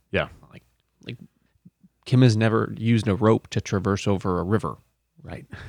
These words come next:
Speaker 1: Right. Yeah, that's
Speaker 2: Which is,
Speaker 1: right.
Speaker 2: which seems pretty mundane to us. Like, people, I, you see it on, like, extreme shows where they, people are doing challenges and they're like, "Hey, hey, travel, like, traverse this rope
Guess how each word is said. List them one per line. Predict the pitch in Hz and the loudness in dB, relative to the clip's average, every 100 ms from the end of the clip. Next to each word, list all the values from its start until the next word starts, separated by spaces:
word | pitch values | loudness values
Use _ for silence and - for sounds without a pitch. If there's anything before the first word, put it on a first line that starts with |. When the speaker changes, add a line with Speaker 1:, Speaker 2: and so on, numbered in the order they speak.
| - - - | -18 -2 4
Speaker 1:
Right. | 185 - 208 - 180 - - | 6 6 0 0 -4 -4 0
Yeah, | 151 | 2
that's | 247 95 160 | 2 2 6
Speaker 2:
Which | 160 | 8
is, | 165 | 8
Speaker 1:
right. | 143 | 8
Speaker 2:
which | 147 | 6
seems | - 190 | 6 2
pretty | 190 - 135 | 2 0 4
mundane | 165 175 139 214 | 6 6 4 2
to | 240 | 0
us. | - - - | -2 -6 -6
Like, | 107 | -6
people, | - 165 | -4 0
I, | - | 0
you | 131 135 | 2 2
see | 120 143 | 2 4
it | 143 | 4
on, | 139 131 | 4 2
like, | 120 107 - | -2 -4 -8
extreme | 120 - - - 135 139 139 131 | -10 -4 -4 0 2 4 4 2
shows | 117 123 131 123 101 | 2 4 4 4 2
where | 107 | 0
they, | 104 107 | 0 -2
people | - 131 113 | -2 0 2
are | |
doing | 107 104 98 | 4 2 0
challenges | - 113 113 90 101 | -2 0 0 -4 -6
and | |
they're | 107 | -2
like, | 107 107 | 0 2
"Hey, | 147 | 4
hey, | 135 139 | 4 2
travel, | - 131 123 127 120 | 0 2 2 2 -2
like, | 117 | -2
traverse | - 117 123 - | 0 0 0 0
this | 113 | -4
rope | 98 113 107 | 0 2 0